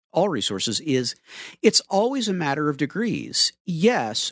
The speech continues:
we could get ourselves into a place, and mega churches do this all the time, where we are being vastly wasteful with our money and our other resources in a way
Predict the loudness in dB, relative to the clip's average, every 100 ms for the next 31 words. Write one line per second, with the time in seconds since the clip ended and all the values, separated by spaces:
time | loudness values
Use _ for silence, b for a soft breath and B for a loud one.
0 | -6 0 2 2 0 -2 2 2 2 -2
1 | 0 0 0 -2 0 -2 0 -2 -2 -2
2 | 0 0 0 0 -2 -2 0 0 0 -2
3 | -2 0 -2 -2 -2 0 0 -2 B B
4 | B B 2 4 4 0 0 0 0 -2
5 | -6 2 4 4 2 0 2 2 2 0
6 | -2 -4 -4 -4 -6 _ 2 4 4 0
7 | -4 -2 2 2 2 2 2 2 0 0
8 | -2 0 0 0 0 0 0 -4 B B
9 | _ 2 4 4 2 2